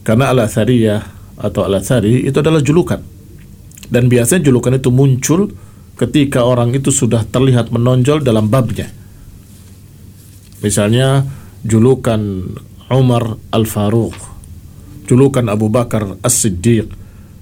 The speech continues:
juduk-, julukan para ulama Al-Athari, As-Sunni atau As-Salafi, atau julukan-julukan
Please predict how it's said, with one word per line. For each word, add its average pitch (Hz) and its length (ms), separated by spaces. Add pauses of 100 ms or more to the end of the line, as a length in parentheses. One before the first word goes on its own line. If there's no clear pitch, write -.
(140)
juduk-, 139 320
julukan 151 480
para 120 160
ulama 117 480
Al-Athari, 139 720 (720)
As-Sunni 135 720
atau 110 160
As-Salafi, 131 720
atau 127 240
julukan-julukan 120 800